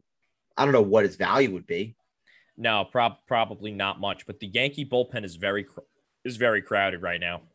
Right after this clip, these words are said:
Speaker 2: Very, very crowded. I'm, I'm very interested to see how this goes with that bullpen.
Speaker 1: I agree. I agree. Well, that is gonna be it for this edition of the Basement Talk Podcast. If you enjoyed it, leave a five-star review,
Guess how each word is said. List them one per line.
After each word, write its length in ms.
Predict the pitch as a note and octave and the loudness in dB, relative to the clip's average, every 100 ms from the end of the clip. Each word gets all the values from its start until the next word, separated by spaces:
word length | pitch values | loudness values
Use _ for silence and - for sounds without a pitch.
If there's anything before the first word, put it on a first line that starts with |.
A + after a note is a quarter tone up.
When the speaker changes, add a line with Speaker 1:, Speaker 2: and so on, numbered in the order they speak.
| _ | _
Speaker 2:
Very, 360 | G2 A2+ G#2+ A2 | -4 -2 0 -2
very 260 | G#2 G2+ | -2 -4
crowded. 380 | F#2+ G#2 F#2+ F2+ | -4 -2 -2 -2
I'm, 160 | F2+ F#2+ | -6 -8
I'm 160 | F#2+ G2 - | -8 -10 -10
very 360 | G2 A#2 A2+ A2+ | -2 0 0 -2
interested 400 | G#2 G2 - - | -6 -12 -14 -18
to 80 | |
see 200 | F2 G#2 | -12 -6
how 140 | F#2+ F#2 | -4 -4
this 160 | F2+ | -8
goes 420 | - F#2 F2 - - _ _ _ _ _ | -8 -8 -6 -8 -12 _ _ _ _ _
with 120 | G2+ F#2+ | -8 -2
that 180 | F2+ - | -2 -2
bullpen. 380 | F2 E2+ E2 E2 _ _ _ _ _ _ _ _ _ _ _ _ _ _ _ _ _ _ _ _ _ _ _ _ | -4 -4 -8 -10 _ _ _ _ _ _ _ _ _ _ _ _ _ _ _ _ _ _ _ _ _ _ _ _
Speaker 1:
I 120 | - F2+ | -4 -2
agree. 300 | F#2 A2 G#2+ _ _ _ _ - | 2 0 0 _ _ _ _ -10
I 60 | |
agree. 280 | F2+ G#2 F#2 - | -4 -2 -4 0
Well, 280 | A#2+ A2+ - _ _ _ _ - | 2 2 0 _ _ _ _ 6
that 80 | |
is 100 | C#3+ | 6
gonna 120 | C3 D#3+ | 6 4
be 40 | |
it 160 | - - | 2 -2
for 60 | |
this 80 | C3+ | -4
edition 360 | D3 C#3+ B2+ G#2+ | -2 -2 -6 -6
of 220 | B2 A#2 | -4 -4
the 120 | B2 B2 | -4 0
Basement 380 | B2+ B2+ A#2+ | 2 2 -2
Talk 240 | A#2 A#2+ - | -2 -2 2
Podcast. 440 | B2+ C3 A#2 G#2 | 4 4 2 0
If 40 | - | -2
you 100 | B2+ | -4
enjoyed 300 | A2+ C3+ B2 | 2 4 4
it, 100 | - | 2
leave 120 | A2 | -6
a 20 | |
five-star 400 | - G2+ G2+ G#2 | -2 -4 -2 -4
review, 260 | F#2+ G3+ | 0 0